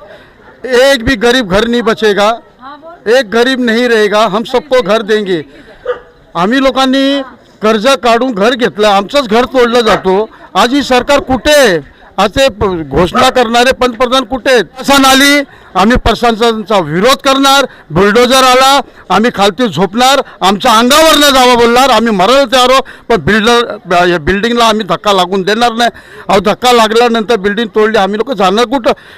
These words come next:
तुम्ही नोटीस देता, प्रशासनाने नोटीस, नोटीस दाखवली, त्या नोटीसमध्ये कुठेही असा उल्लेख केलेला नाही आहे की या दिनांक तारखेला आपण सर्व घरातले सामान क-, काढून घर रिकामी करा,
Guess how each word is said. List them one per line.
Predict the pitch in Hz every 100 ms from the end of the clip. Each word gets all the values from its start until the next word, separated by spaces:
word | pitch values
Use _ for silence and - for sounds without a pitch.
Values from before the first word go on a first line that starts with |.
| - -
तुम्ही | 214 240
नोटीस | 202 196 262
देता, | 214 247 254
प्रशासनाने | 240 208 247 233 247 247
नोटीस, | 226 226 262 233 202
नोटीस | 220 254
दाखवली, | 240 233 233 247 240 - - -
त्या | 240
नोटीसमध्ये | 247 226 220 277 214 240 262
कुठेही | 254 226 220 262
असा | 254 - 262
उल्लेख | 214 226
केलेला | 247 240 240 247 254
नाही | 247 254 254
आहे | 247 - - -
की | 214
या | 208 240
दिनांक | 175 220 240
तारखेला | - 214 208 - 233 233 226 -
आपण | 196 - 233
सर्व | - 214 220 240
घरातले | 175 180 208 214 220
सामान | 202 185 202 220 220
क-, | - - - _ - -
काढून | 190 196 226 233 - - - 113 98 -
घर | 190
रिकामी | 233 247 208 208 254
करा, | 233 180